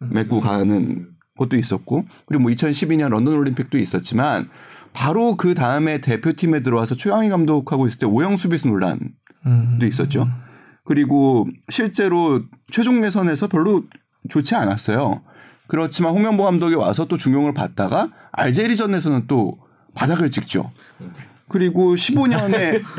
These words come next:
Speaker 2: <laughs> 십오 년에 슈틸리케 감독이 와서 저는 굉장히 인상적으로 봤던 장면 중에 하나가, 저는 이 부분은 슈틸리케 감독을 굉장히 높게 평가하는 부분인데, 동아시안컵에서 김영권 선수를 주장으로 선임을 해서 우승을 해요.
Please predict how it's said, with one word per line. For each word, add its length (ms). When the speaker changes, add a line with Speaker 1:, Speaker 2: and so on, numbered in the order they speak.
Speaker 2:
<laughs> 340
십오 300
년에 200
슈틸리케 460
감독이 340
와서 140
저는 360
굉장히 460
인상적으로 500
봤던 320
장면 300
중에 180
하나가, 300
저는 220
이 100
부분은 300
슈틸리케 340
감독을 280
굉장히 280
높게 240
평가하는 480
부분인데, 480
동아시안컵에서 1000
김영권 380
선수를 440
주장으로 600
선임을 420
해서 180
우승을 320
해요. 80